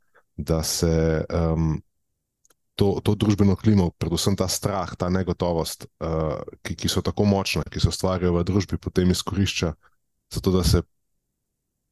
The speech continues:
em, spodaj pod tem lahko, eh, ustavlja neke spremembe, do katerih bi recimo družba bila bistveno manj sprejemajoča, če, eh, če ne bi bila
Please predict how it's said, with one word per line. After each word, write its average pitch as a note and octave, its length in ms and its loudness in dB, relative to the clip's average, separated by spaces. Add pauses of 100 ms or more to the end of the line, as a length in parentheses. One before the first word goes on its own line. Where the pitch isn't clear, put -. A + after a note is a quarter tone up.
em, D#2+ 480 0 (220)
spodaj F#2+ 580 0
pod - 300 -2
tem E2 440 2
lahko, E2 680 0 (2500)
eh, G#2 220 4
ustavlja G#2+ 800 4
neke G2+ 320 4
spremembe, A2+ 680 2 (1120)
do F2 220 -2
katerih F#2 480 0
bi F2 100 -2
recimo F#2 340 4
družba F2+ 400 2
bila E2+ 460 2
bistveno F#2+ 440 2
manj F#2 200 4
sprejemajoča, E2+ 760 0
če, D2 440 -2 (420)
eh, D#2+ 460 -2
če F#2 160 0
ne E2+ 140 4
bi D#2+ 100 2
bila D#2+ 380 0